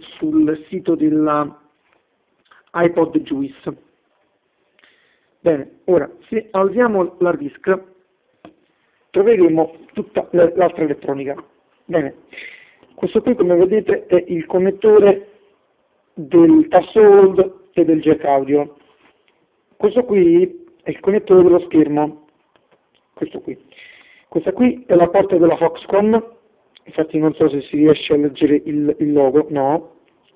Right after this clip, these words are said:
Le, ricordo che le, le riprese sono state fatte con un cellulare, quindi motivo per cui non vi ho fatto vedere prima bene la procedura di apertura. Bene, questo qui comunque qui c'è scritta Foxconn,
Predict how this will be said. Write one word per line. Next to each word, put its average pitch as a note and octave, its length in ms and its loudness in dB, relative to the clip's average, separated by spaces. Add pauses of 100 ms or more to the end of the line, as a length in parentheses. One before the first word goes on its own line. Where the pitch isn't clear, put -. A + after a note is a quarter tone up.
(340)
Le, D#3 320 4 (220)
ricordo E3 420 2
che D3+ 120 4
le, D#3 240 6
le D#3 180 2
riprese D#3+ 400 2
sono D3 240 -2
state D3+ 240 -2
fatte D3 260 -6
con D3 120 -4
un D3 120 -4
cellulare, E3 540 4
quindi D#3 420 2 (280)
motivo D#3+ 340 4
per D#3+ 140 -4
cui E3 120 -2
non D#3+ 140 0
vi D#3+ 60 2
ho D#3+ 60 2
fatto E3 260 -4
vedere D#3 560 2 (240)
prima D#3+ 280 0
bene E3 220 2
la E3 120 4
procedura D#3 340 2
di D#3 80 4
apertura. C#3+ 480 -4 (880)
Bene, D#3+ 320 0
questo - 260 -4
qui A#3+ 140 -2
comunque F#3 320 0
qui F#3+ 140 -2
c'è F3+ 80 0
scritta F3 300 -4
Foxconn, D#3 580 -2